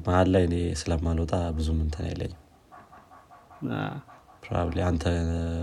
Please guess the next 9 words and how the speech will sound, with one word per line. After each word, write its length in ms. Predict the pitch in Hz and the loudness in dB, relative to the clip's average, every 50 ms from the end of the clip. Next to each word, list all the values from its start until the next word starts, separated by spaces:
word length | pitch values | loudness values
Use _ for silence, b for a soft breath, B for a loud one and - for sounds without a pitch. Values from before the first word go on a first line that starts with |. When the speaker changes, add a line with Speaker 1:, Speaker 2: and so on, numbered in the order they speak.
| 87 - | -6 -4
Speaker 1:
የምትወጣ 460 | - 90 87 82 85 - 87 82 - - | -2 0 0 0 0 -2 -4 -4 -4 -6
ከሆነ 280 | 80 - - 87 80 90 | -6 -4 -4 -4 -4 -4
ልታውቀው 400 | 92 87 76 - - - - - | -4 -6 -4 -4 -6 -4 -4 -6
ትችላለህ። 460 | - - - - - - - - - - _ _ b b b b b b b b _ _ _ - - _ - _ _ - - _ _ _ - 147 | -8 -8 -10 -8 -8 -10 -10 -10 -14 -20 _ _ b b b b b b b b _ _ _ -20 -20 _ -20 _ _ -20 -20 _ _ _ 2 4
Speaker 2:
አዎ፣ 200 | 139 127 120 110 104 - | 4 4 4 2 0 -2
ፀሐይ 280 | - - 131 123 113 104 | -2 -2 -2 0 -2 -2
አለ፣ 220 | 101 - - 123 - 139 | -6 -8 -10 -12 -12 -12
ፀሐይም 400 | 135 - - 135 135 131 131 143 151 175 | -14 -12 -10 -6 -2 0 2 2 4 4
አለ፣ 220 | 196 156 120 120 | 4 4 2 2